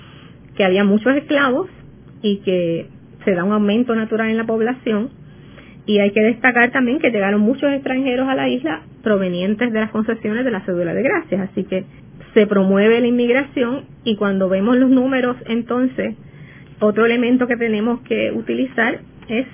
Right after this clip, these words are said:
la conexión que hay entre el aumento poblacional y el contraban-, el contrabando, que promueve también un aumento en el cultivo de las tierras,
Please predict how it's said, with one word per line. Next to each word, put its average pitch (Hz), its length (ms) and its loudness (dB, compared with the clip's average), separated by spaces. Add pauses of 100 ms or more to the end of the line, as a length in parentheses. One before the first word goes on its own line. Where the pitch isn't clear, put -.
(160)
la 202 200 0
conexión 202 600 -2
que 269 140 0
hay 226 240 -2
entre 196 520 -2
el 175 80 -4
aumento 175 400 -4
poblacional 233 640 -2 (520)
y 220 100 2
el 190 120 2
contraban-, 185 580 0 (180)
el 196 140 0
contrabando, 185 640 0
que 208 100 0
promueve 180 480 -2
también 240 440 0 (360)
un 208 140 2
aumento 202 640 0 (260)
en 185 80 -4
el 175 140 -2
cultivo 180 360 2
de 196 120 4
las 214 180 -2
tierras, 208 460 2